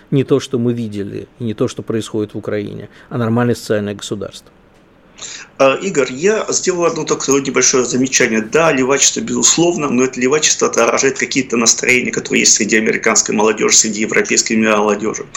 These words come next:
Speaker 2: которые этот капитализм немножко утомил и немножко, как говорится, достал. То есть им обещали одно, а они видят, что они живут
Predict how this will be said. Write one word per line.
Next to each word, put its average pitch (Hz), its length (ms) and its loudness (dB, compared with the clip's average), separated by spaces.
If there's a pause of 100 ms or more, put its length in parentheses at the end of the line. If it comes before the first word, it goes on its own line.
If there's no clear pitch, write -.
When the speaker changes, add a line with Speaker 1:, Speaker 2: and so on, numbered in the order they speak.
(320)
Speaker 2:
которые 127 460 4
этот 117 140 -2
капитализм 120 560 0
немножко 117 380 2
утомил 127 500 2
и 120 100 2
немножко, 110 380 0
как 113 140 0
говорится, 110 400 2
достал. 98 540 0 (120)
То 120 60 2
есть 107 120 2
им 131 100 4
обещали 120 440 2
одно, 156 380 0
а 113 80 2
они 123 200 2
видят, 160 240 -2
что - 160 2
они 120 160 2
живут 156 400 -2